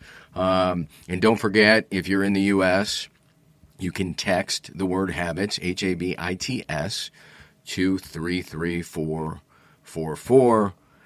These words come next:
And lastly, there is a free habit tracker in terms of the app, the original habit tracker. It allows you to align habits to your goals, thus habits to goals.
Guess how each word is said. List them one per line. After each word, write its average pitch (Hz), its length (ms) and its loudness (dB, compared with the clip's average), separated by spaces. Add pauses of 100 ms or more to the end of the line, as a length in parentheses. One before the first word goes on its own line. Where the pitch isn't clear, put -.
(540)
And 92 600 -6
lastly, 107 880 4
there 98 240 0
is 107 400 0
a 101 200 0
free 110 580 0
habit 92 420 -2
tracker 90 540 -2
in 90 120 -2
terms 92 320 -6
of 95 140 -4
the 110 160 4
app, 85 300 -2
the 90 120 0
original 92 440 0
habit 87 320 -2
tracker. 90 520 -6 (1080)
It 92 80 -6
allows 104 360 4
you 113 160 4
to 107 240 2
align 101 640 0
habits 104 600 -2
to 120 240 0
your 113 220 0
goals, 87 540 0
thus 101 400 0
habits 98 760 -2 (160)
to 117 180 0
goals. 78 540 -4